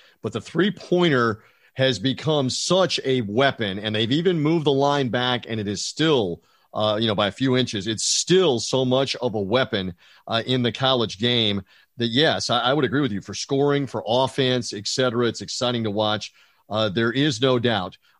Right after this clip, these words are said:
uh, about that. I always love comparing eras. Uh, and hey, let's, let's get right to it.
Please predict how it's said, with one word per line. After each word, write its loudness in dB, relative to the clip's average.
uh, 0
about 2
that. 0
I 0
always 0
love 2
comparing 0
eras. -2
Uh, 0
and 2
hey, 4
let's, -2
let's 2
get 0
right 2
to 0
it. -4